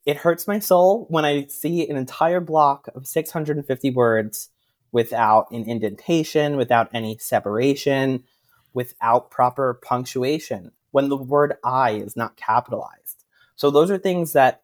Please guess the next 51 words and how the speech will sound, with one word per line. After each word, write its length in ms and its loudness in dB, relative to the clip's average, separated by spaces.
really 380 2
matter 340 -2
to 180 -4
me 400 -4
a 60 2
little 180 2
bit 140 0
more 320 2
than 140 -2
content 500 -4
sometimes. 560 -10
'Cause 160 2
again, 200 2
I 60 0
know 240 2
that 140 0
it 80 -4
can 100 -6
be 80 -2
hard 260 -4
to 60 -20
come 140 -6
up 120 -10
with 140 -4
a 160 0
really, 460 2
um, 380 -4
enticing 520 -4
essay. 440 -2
You 80 -2
know, 220 0
typically 420 0
students 360 -4
are 80 -2
seventeen 540 -2
and 200 -4
maybe 380 -2
haven't 280 -2
gone 220 -2
through 220 0
a 20 2
lot, 380 4
or 400 0
not 220 0
that 120 0
you 120 -8
have 240 -2
to 80 -14
write 160 0
about 260 -2
something 400 -6